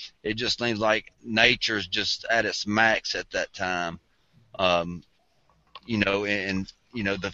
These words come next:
the flatheads seem like they're, they're right there with 'em. Um, I guess 'cause there's so much action going on with the, you know, the beavers and stuff going down the feed on the water and all this stuff. But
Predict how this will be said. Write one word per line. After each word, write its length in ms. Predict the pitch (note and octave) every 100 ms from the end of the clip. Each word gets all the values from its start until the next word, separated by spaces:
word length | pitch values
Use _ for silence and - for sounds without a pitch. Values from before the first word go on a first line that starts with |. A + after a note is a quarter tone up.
| - -
the 80 |
flatheads 600 | - A2 A#2 G#2 G#2+ G2
seem 220 | - G#2+ G2+
like 240 | G2+ -
they're, 220 | A2 G#2 G2+
they're 200 | G#2 G2
right 260 | G#2 G#2+
there 160 | A2 G#2
with 260 | G#2 A2 F#2
'em. 240 | D#2+ G2 _ _ -
Um, 360 | F2 D#2+ D2+
I 140 | - G2+
guess 260 | G#2 G#2
'cause 280 | - G2+ G2
there's 180 | G2+ F#2
so 140 | -
much 260 | G#2+ G2+ -
action 440 | G2 G2 - G2+
going 280 | G2+ G2+ G2
on 300 | G2 G2 F#2+
with 160 | F#2+ E2
the, 200 | F#2 G2 _ - - _ _
you 160 | G2+ G2
know, 120 | F#2+
the 100 | F#2+
beavers 540 | F2 G#2+ G#2+ G2+ G2 F#2+
and 100 | F2+
stuff 340 | - G2 -
going 200 | G#2 G2+
down 240 | G2+ G#2 G2
the 60 |
feed 340 | - G2+ G2+ G2+
on 160 | G2+
the 80 | F#2+
water 460 | F#2 G2 G2 F#2+ F#2
and 100 | F#2
all 200 | F2+ F2+
this 160 | E2+
stuff. 400 | - - F2+ F2 _
But 180 | F#2